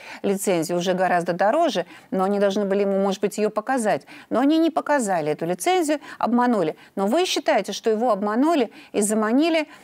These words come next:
не потому, что их об этом власти попросили, чтобы расправиться с Рашкиным неугодным, а потому что у них идёт внутренняя борьба за власть, и замочить его понадобилось, извините, что я это слово всё время употребляю, но оно как-то вот точно, конечно, в кавычках,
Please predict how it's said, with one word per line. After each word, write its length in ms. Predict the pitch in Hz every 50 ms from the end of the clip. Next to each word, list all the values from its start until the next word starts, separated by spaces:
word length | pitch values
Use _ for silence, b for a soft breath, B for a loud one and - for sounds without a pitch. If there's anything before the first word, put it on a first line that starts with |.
| 226 -
не 260 | - 247 277 302 320
потому, 400 | - 302 - 269 247 240 240 226
что 280 | 214 - - 214 196 B B B B
их 180 | - 214 214 -
об 140 | 196 196
этом 260 | 202 190 - 196 190 196
власти 360 | 254 311 339 359 - - 302
попросили, 560 | - 302 247 269 277 294 - - 294 254 262
чтобы 260 | 247 - 240 214 220
расправиться 640 | 226 233 226 - - 226 226 214 208 208 - 214 214 B B B B B
с 140 | - - 233
Рашкиным 520 | 220 220 208 208 - - 226 208 202 208
неугодным, 540 | 208 208 208 202 196 214 208 196 196 196 202 B B B B B
а 140 | - 233
потому 360 | - - 381 - 339 320 320 339
что 200 | 320 - 311 302
у 20 |
них 220 | 285 302 330 294
идёт 260 | 320 247 247 294 277 247
внутренняя 640 | 240 277 294 320 294 - 254 220 208 196 190 185
борьба 460 | 180 185 202 202 202 190 190 185 180 165
за 140 | 180 185
власть, 320 | 190 226 285 339 381 359 - B B B B
и 100 | - -
замочить 540 | 196 220 220 214 220 220 - - 359 - -
его 160 | 294 233 196
понадобилось, 640 | - 190 190 196 190 180 175 170 170 180 170 185 202
извините, 240 | 208 247 294 269
что 100 | 285 -
я 60 | 247 220
это 140 | 202 220
слово 240 | 214 - 311 339 320
всё 180 | - - - 208
время 240 | 196 190 180 175 170
употребляю, 540 | - - - - 190 180 185 175 165 160
но 60 | 190 208
оно 160 | 233 247 247
как-то 260 | 254 240 - - 240
вот 180 | 233 247 - -
точно, 460 | 269 - 170 - - - 175 160 143
конечно, 400 | - 190 202 196 180 - - 180
в 60 | -
кавычках, 520 | - 226 233 262 370 370 - - 208 180